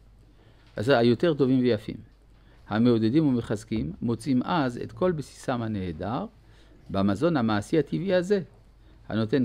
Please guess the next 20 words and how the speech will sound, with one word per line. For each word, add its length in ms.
כוח 220
וחיים 420
בנשמת 540
האומה 460
ולכל 320
בשרה 420
מרפא. 340
ומתוך 540
כך 300
זרם 560
החמדה 560
להתקשרות 1160
במקום 580
החומרי 460
המעשה, 520
שכוח 460
החיים 360
גנוז 380
שמה 400
לאומה 680